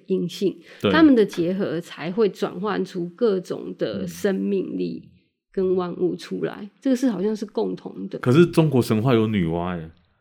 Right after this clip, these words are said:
Speaker 1: 对，女娲。
Speaker 2: 人不是生出来，是女娲用泥土捏出来的。
Speaker 1: 泥土做出来。可是在古希腊神话，人也不是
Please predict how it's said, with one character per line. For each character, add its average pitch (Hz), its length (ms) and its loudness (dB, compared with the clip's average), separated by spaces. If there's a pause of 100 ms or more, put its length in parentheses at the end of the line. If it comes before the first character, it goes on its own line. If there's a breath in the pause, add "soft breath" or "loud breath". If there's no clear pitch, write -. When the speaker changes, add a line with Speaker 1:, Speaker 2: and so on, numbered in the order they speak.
Speaker 1:
对， 190 220 4
女 190 80 0
娲。 - 40 2
Speaker 2:
人 123 160 6
不 127 100 4
是 131 100 2
生 110 220 4
出 110 160 0
来， 95 100 2
是 113 120 0
女 101 160 -2
娲 101 140 -4
用 110 140 -4
泥 95 100 -2
土 90 180 -8
捏 85 140 -6
出 82 100 -14
来 - 40 -20
的。 208 60 -2
Speaker 1:
泥 220 140 6
土 214 180 2
做 214 240 4
出 214 120 0
来。 - 200 -4 (240 loud breath)
可 269 80 6
是 370 160 4
在 392 160 4
古 220 140 0
希 311 160 0
腊 330 120 4
神 214 220 0
话， 240 220 0
人 190 360 2
也 240 140 4
不 185 140 -6
是 196 520 0